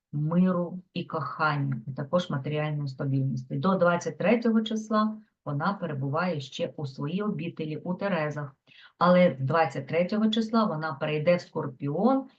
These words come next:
і якраз наші всі стосунки, і наш мир, все буде кипіти, е, в скорпіонічій енергії, і,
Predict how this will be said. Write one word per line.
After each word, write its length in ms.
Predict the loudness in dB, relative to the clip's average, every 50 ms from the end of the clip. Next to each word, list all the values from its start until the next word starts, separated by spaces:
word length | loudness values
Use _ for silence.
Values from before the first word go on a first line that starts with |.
| _ _
і 100 | -2 0 0
якраз 580 | 0 -2 -4 -6 -6 -4 -2 -2 -2 -2 -2
наші 260 | -2 -2 0 0 -2 -4
всі 220 | -6 -6 -8 -10
стосунки, 640 | -8 -6 -6 -6 -4 -2 -2 -2 -2 -2 -2 -4 -4
і 200 | -4 -4 -4 -2
наш 360 | -2 0 0 0 -2 -4 -6 -6
мир, 400 | -2 0 4 6 6 6 6 4
все 320 | 0 -6 -8 -4 -2 -2
буде 340 | -2 -2 -2 -2 -2 -2 -2
кипіти, 840 | -2 -4 -6 -6 -6 -4 -2 2 4 4 4 4 2 0 0 -2 -4 -8 -12 -16 -18 -18 -18 -18 -20 -12 _ 0
е, 880 | 0 2 2 2 2 2 2 2 2 2 2 2 2 2 2 0 -2 -4 -8 -10 -18 -20 _ _
в 100 | -10 -10 -10
скорпіонічій 1040 | -10 -14 -14 2 4 6 6 6 6 6 6 6 6 6 4 2 2 0 -2 -2 2 4
енергії, 880 | 4 6 6 6 6 4 4 4 2 0 0 0 0 -2 -2 -4 -8 -10
і, 440 | -8 -8 -8 -6 -4 -4 -2 0